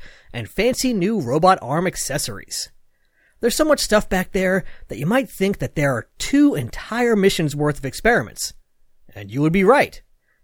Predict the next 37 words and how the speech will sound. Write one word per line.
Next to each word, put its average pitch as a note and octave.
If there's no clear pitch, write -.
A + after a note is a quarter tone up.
Riding G3
in A3+
Columbia's G3
payload G3+
bay F#3
on A#2+
this D#3
flight F#3+
is B2+
both D3+
U G3+
S -
Microgravity F3
Payload F3
two, C4+
as G#2+
well E3+
as E3
another G3+
batch C3
of B2
experiments D3+
from B2+
the B2+
Office F#3
of A2+
Aeronautics E3+
and A2
Space -
Technology. D#3
And A2
of -
course, B3
since -
this -
is G#3+
nasa, F3+